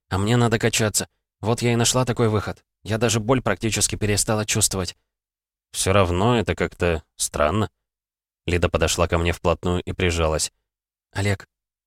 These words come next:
ты любишь её?» «Не знаю, но она мне не безразлична. Впрочем, сейчас это не так важно. Завтра я уезжаю в Курск». «Не поняла». Она отстранилась. «Зачем?» «Лекс сказал, что нашли мою дочь, и она жива,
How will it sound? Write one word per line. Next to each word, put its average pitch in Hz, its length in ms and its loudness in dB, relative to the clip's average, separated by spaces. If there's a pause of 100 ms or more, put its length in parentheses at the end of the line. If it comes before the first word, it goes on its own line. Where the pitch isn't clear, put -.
(120)
ты 101 100 -4
любишь 123 400 0
её?» 82 260 -6 (840)
«Не 90 180 0
знаю, 104 360 0 (240)
но 85 200 0
она 110 180 4
мне 110 220 2
не 104 120 2
безразлична. 95 720 2 (460)
Впрочем, 120 420 2
сейчас 120 400 4
это 113 160 4
не 110 120 2
так 101 180 -2
важно. 85 340 2 (180)
Завтра 92 380 0
я 87 160 0
уезжаю 85 480 0
в - 80 -8
Курск». - 360 -2 (640)
«Не 98 140 -6
поняла». 95 500 -2 (340)
Она 78 240 -4
отстранилась. 76 640 -4 (280)
«Зачем?» 92 520 -4 (680)
«Лекс 117 300 2
сказал, 123 440 4
что 123 220 0
нашли 120 280 2
мою 113 220 4
дочь, 123 240 0
и - 20 4
она 110 220 2
жива, 98 340 2